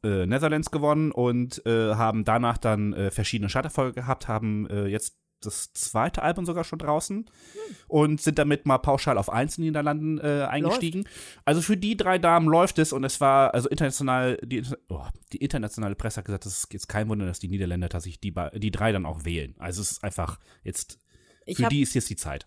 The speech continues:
Speaker 2: ich hab das Vorschaubild bei YouTube gesehen, also ich hab mir das Video noch nicht angeguckt, keine Zeit, keine Zeit.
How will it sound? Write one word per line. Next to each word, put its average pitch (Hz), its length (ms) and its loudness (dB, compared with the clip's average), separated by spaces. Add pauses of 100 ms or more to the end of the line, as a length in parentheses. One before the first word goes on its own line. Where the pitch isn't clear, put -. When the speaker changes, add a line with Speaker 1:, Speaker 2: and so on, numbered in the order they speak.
(120)
Speaker 2:
ich 196 160 -2
hab 233 100 -2
das 214 140 -4
Vorschaubild 226 580 -2
bei 185 80 0
YouTube 233 380 -4
gesehen, 226 340 0
also 170 140 -2
ich 170 60 -4
hab 175 40 -4
mir 190 80 2
das 165 140 2
Video 185 200 4
noch 151 120 0
nicht 156 120 -2
angeguckt, 147 360 -6
keine 160 180 -2
Zeit, - 380 -6
keine 180 500 -6 (140)
Zeit. - 220 -6